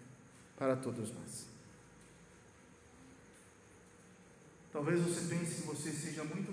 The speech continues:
velho para começar uma reunião. Eu vejo pessoas dizendo, "Ah, eu não consigo mais voltar a estudar." Falta sim, meu irmão. Você, em Deus, Deus vai te dar sabedoria, você vai voltar a estudar. "Ah, o meu sonho era aprender tal profissão.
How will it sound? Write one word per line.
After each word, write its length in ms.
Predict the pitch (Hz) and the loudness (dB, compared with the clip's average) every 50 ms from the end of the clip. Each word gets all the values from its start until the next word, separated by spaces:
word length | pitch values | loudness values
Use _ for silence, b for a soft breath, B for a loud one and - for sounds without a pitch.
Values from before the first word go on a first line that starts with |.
| - | 0
velho 280 | - 156 151 147 143 139 | 0 0 0 0 0 -2
para 180 | 139 143 143 135 | -2 -2 -4 -4
começar 540 | 135 147 143 143 139 135 131 - - 135 | -4 -4 -4 -2 -2 -2 -2 -2 -2 -2
uma 200 | 135 135 131 - | -2 -4 -4 -4
reunião. 400 | 120 120 - - - - - - - - - - - - - - - - - - - - - - - - - - - - - - - - - - - - - - | -6 -6 -6 -8 -8 -8 -10 -10 -12 -12 -12 -14 -14 -16 -16 -16 -16 -16 -18 -18 -18 -18 -18 -18 -18 -18 -18 -18 -18 -18 -18 -18 -18 -18 -18 -18 -18 -18 -16 -4
Eu 80 | - 139 | 0 2
vejo 240 | 156 175 175 170 180 | 4 4 4 6 6
pessoas 320 | - 156 170 196 202 - | 6 6 8 8 8 8
dizendo, 180 | - 196 226 254 | 8 6 6 6
"Ah, 120 | - 233 | 6 6
eu 60 | 240 | 8
não 160 | 233 240 240 240 233 220 | 8 8 6 6 4 4
consigo 340 | 214 - - 240 - - | 4 4 4 2 4 4
mais 260 | 208 202 196 202 202 190 | 2 4 4 4 2 2
voltar 280 | 175 170 170 165 175 | 2 0 0 0 0
a 80 | 170 170 | 0 0
estudar." 880 | 175 175 160 151 156 156 165 160 156 160 - - - - - - - - - - - | -2 -2 -2 0 2 2 2 2 2 0 0 -2 -4 -8 -10 -12 -12 -14 -14 -8 0
Falta 340 | 175 175 185 190 - - - | 2 4 6 6 6 6 4
sim, 300 | - - 208 214 220 214 | 4 4 4 4 4 4
meu 80 | 196 | 6
irmão. 260 | 170 151 - - - - - | 4 4 4 4 2 2 0
Você, 560 | - - 185 190 190 185 185 185 - - - - - | 0 0 2 2 4 4 4 2 2 -2 -4 -4 -4
em 60 | 165 160 160 160 | -2 0 2 4
Deus, 320 | 165 185 190 185 190 185 175 | 4 4 6 6 4 4 4
Deus 160 | 175 180 175 | 2 2 2
vai 140 | 180 185 180 | 4 4 2
te 80 | - | 2
dar 140 | - 170 170 | 2 0 0
sabedoria, 580 | 185 185 175 160 170 170 175 175 175 170 185 185 | 0 0 0 0 0 0 0 0 0 0 0 0
você 120 | - - - | 0 0 0
vai 100 | - - | 0 2
voltar 220 | 233 233 240 240 | 2 4 2 4
a 80 | 226 226 | 2 0
estudar. 480 | - - - 214 208 214 220 - 214 - - - - - - - - - - B B B B B - | 0 -2 -2 -2 -2 -2 -2 -2 -4 -6 -8 -8 -10 -12 -12 -14 -14 -16 -16 B B B B B 4
"Ah, 140 | 262 269 285 | 8 8 10
o 80 | 277 | 12
meu 160 | 269 285 277 | 12 12 10
sonho 320 | - - 285 277 277 285 277 | 10 8 8 6 6 8 8
era 220 | 277 277 269 269 | 8 8 10 8
aprender 1200 | 269 262 262 254 262 247 233 208 214 220 254 269 262 233 - - - - - - - - - - - | 8 8 8 8 8 8 8 10 10 10 10 12 12 12 12 10 8 6 4 4 0 0 -2 2 6
tal 320 | 254 269 277 269 262 262 | 8 10 10 10 10 8
profissão. 800 | 247 247 233 233 208 - 247 254 254 262 254 254 254 - - | 8 8 8 8 8 8 8 10 10 10 8 8 6 4 2